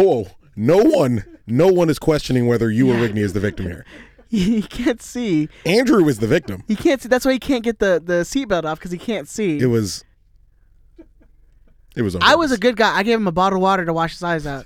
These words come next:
Speaker 2: So I'm just saying. <laughs>
Speaker 1: Again, again, I'm the victim here. Uh, and this, this, the best part of the story is, like, we end up going into, uh, we end up going into Albertsons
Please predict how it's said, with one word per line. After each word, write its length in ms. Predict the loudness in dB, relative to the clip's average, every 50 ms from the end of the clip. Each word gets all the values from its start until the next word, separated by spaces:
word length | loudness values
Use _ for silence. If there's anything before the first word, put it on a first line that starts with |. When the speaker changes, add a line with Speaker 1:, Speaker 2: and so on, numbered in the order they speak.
| -16 -14 -10
Speaker 2:
So 160 | -4 -2 -2
I'm 180 | 0 0 -2 -2
just 100 | -2 -2
saying. 300 | -2 0 0 -2 -4 -4 -12 -16 -16 -18 -20 -20 -14 -6 -6 -6 -6 -8 -18 -20 -20 -20 -20 -20
<laughs> 800 | -20 -20 -20 -20 -20 -20 -20 -20 -20 -20 -20 -20 -20 -18 -12 -10
Speaker 1:
Again, 460 | -8 -4 0 2 4 4 4 2 2
again, 440 | 0 2 2 4 2 2 2 -2 -4 -6 -10 -6
I'm 300 | -4 -2 -2 -2 -2 -2
the 80 | -4
victim 320 | -4 -4 -6 -8 -10 -12 -10
here. 240 | -10 -12 -12 -14 -18 -20 -20 -20 -20 -20 -20 -20 -18 -10 -6
Uh, 380 | -2 -2 0 0 0 -2 -4 -4 -2
and 120 | -2 2 2
this, 160 | 2 0 0
this, 240 | 0 -2 -2 -2 -4
the 240 | -8 -8 -6 -4 0
best 200 | 0 0 0 0
part 160 | -2 0 0
of 60 | -2
the 60 | -2
story 240 | -2 -2 -2 -2 -2
is, 80 | -2 -4
like, 120 | -4 -2
we 120 | 0 0 0
end 80 | 0
up 60 | -2
going 280 | -2 -2 -2 -2 -2 -2
into, 540 | -2 -4 -4 -4 -2 -2 -2 -2 -2 -4 -8 _ _ _ _ _ -20 -20 -20 -20 _ _ _ -8
uh, 280 | -4 -2 -2 -2 -2 -2 0
we 80 | 0
end 80 | 0 0
up 60 | 2
going 220 | 0 0 2 0 -2
into 100 | -2 -2
Albertsons 600 | -2 -2 -2 -2 -2 -4 -4 -6 -6 -6 -10 -12